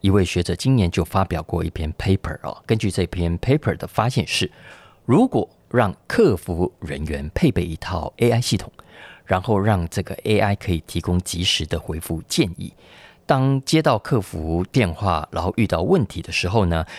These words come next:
客服人员可以马上问A I啊，“怎么办？怎么办？”好，然后A I可以马上提供解答。当然，客服人员自己可以决定，啊，要不要采用A I的建议。但不管采不采用，这篇 paper 的结论发现，有这样的A I辅助呢，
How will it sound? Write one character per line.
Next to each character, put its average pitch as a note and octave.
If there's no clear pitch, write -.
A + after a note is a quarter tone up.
客 -
服 G2
人 E2
员 E2
可 F2+
以 F2+
马 F2+
上 -
问 E2
A G#2+
I F#2
啊 -
，“怎 -
么 -
办？ -
怎 F#2
么 E2+
办？” -
好， -
然 F2
后 F2
A A#2+
I A2+
可 A2
以 G2+
马 E2
上 E2+
提 -
供 F#2
解 F2
答。 -
当 G#2+
然， F#2+
客 -
服 F#2
人 E2+
员 E2+
自 B2+
己 E2+
可 -
以 E2+
决 -
定， A2
啊， -
要 E2+
不 -
要 E2+
采 E2+
用 E2
A F#2
I F2+
的 -
建 -
议。 -
但 D#3
不 B3
管 D#3+
采 E2+
不 F#2
采 -
用， F#2
这 C3
篇 G2
paper A#2
的 D#2
结 -
论 G2
发 F#2
现， -
有 A2
这 A#3+
样 A#2+
的 E2+
A A2
I G2+
辅 -
助 D#3+
呢， D#2+